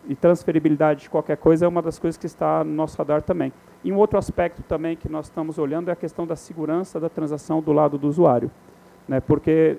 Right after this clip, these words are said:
existe uma tendência de todo mundo querer eliminar a fricção das transações, de tudo. Só que não é tudo que você gostaria de tirar a fricção. Então, a pior coisa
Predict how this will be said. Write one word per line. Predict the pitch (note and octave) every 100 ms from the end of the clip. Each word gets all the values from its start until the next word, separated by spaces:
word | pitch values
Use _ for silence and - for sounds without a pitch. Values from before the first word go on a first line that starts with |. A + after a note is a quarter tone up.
| -
existe | C3 F#3 -
uma | E3+
tendência | - F3 C#3+ D3 F#3 F3+ B2+ A#2+ _ - -
de | C#3
todo | - F#3+
mundo | E3+ F3 -
querer | D#3+ E3 E3+
eliminar | D#3 D3+ D3 E3
a |
fricção | - D#3+ - D#3 C#3+ B2 - - - _ -
das | C3+ C#3
transações, | - C#3+ C#3 - B2
de | A#2+
tudo. | E3+ D#3 C#3 - - - - -
Só | - D#3
que | E3
não | D#3+
é | G3+
tudo | - G3 F3
que | -
você | D#3+ D#3+ E3
gostaria | D#3 D3+ D#3 C#3+
de | D3+ D#3+
tirar | - D3 D3+ D#3+ -
a |
fricção. | D3 F3 - - D#3 B2+ - - - -
Então, | C#3+ - E3
a |
pior | - F#3+ F#3+
coisa | F3 G3+ E3+ C3+